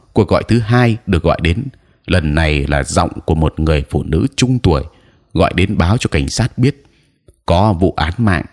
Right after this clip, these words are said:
xảy ra trong khu nhà cô ở. Địa điểm xảy ra án mạng không đâu khác, chính là khu tập thể Hồng Đạt thuộc quận Thạch Cảnh Sơn. Khi cảnh sát đến hiện trường thì phát hiện xác một cô gái nằm dưới tầng một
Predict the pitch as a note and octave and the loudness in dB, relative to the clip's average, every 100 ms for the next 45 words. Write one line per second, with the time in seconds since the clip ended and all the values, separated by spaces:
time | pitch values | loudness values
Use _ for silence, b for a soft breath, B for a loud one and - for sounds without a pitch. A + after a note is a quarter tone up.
0 | _ _ - - D#2+ D2 C2+ G#2 A2 A2 | _ _ -8 -2 0 0 0 0 2 0
1 | G#2+ A#2 A2 F2 C#2+ C2+ G#2+ - D2 C#2 | 0 0 2 0 0 0 -2 0 -2 -4
2 | - _ _ _ _ _ _ - - F#2+ | -10 _ _ _ _ _ _ -2 0 2
3 | E2+ D2+ C#2+ D#2+ C2+ G#2 E2+ G2 B2+ G2+ | 2 0 -2 -2 0 0 0 0 0 0
4 | C#2+ - - G2 E2 E2+ D2+ G2 A#2+ b | -4 -4 0 0 2 0 0 -2 -4 b
5 | b b b - G2 D3+ G2+ - B2 - | b b b -2 0 2 0 0 0 0
6 | - - D#2 C#2 B1+ b b _ - F#2 | -2 0 0 0 -4 b b _ -2 0
7 | D#2 C2 D2+ C#2+ - _ - E2+ - - | 0 0 -2 -2 -8 _ -2 -2 0 -2
8 | - C#2 C2 _ - F2 - C#2+ - D#2+ | -2 -4 -8 _ -6 -6 -4 -6 -4 -4
9 | D2 _ _ _ _ _ _ _ _ _ | -4 _ _ _ _ _ _ _ _ _
10 | _ _ _ _ _ _ _ _ - - | _ _ _ _ _ _ _ _ -4 -2
11 | D#2+ D2+ - G#2 - F#2 G#2 D#2+ - E2 | 0 0 0 0 0 0 0 -2 -2 -2
12 | C2+ C2 b b _ G2 - - A#2 G2+ | -2 -6 b b _ 0 2 0 0 0
13 | - - C#3 C3 E2 - A2+ F#2 F#2+ G2 | 0 -2 -2 0 0 2 0 2 0 0
14 | G#2+ D#2 C#2 E2 F2 - E2 C2+ D#2 C#2 | 0 -2 -2 -2 -2 0 -2 0 -2 -2